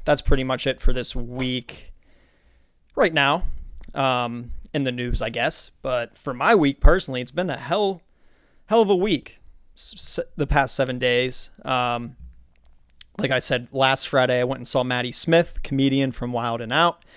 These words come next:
She was amazing, ten out of ten, funny, uh, incorporates a lot of improv.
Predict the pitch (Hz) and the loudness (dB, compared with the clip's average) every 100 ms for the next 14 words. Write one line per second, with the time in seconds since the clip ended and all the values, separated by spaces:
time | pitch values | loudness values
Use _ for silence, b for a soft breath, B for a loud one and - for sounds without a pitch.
0 | b b b b b b - 208 180 139 | b b b b b b -2 4 4 2
1 | - _ _ _ _ _ _ _ 147 135 | -4 _ _ _ _ _ _ _ -6 2
2 | 139 151 135 139 139 139 143 - - _ | 4 4 2 -2 -4 -10 -20 -20 -20 _
3 | 147 143 139 135 143 131 131 131 _ - | 0 2 2 0 0 0 0 -6 _ -4
4 | 147 139 135 131 123 - _ _ _ _ | 0 2 0 -2 -8 -18 _ _ _ _
5 | _ _ 143 127 123 135 - 156 143 131 | _ _ -4 -2 -2 -2 2 4 4 2
6 | 139 127 156 151 - 139 127 123 | 0 0 0 0 2 4 4 0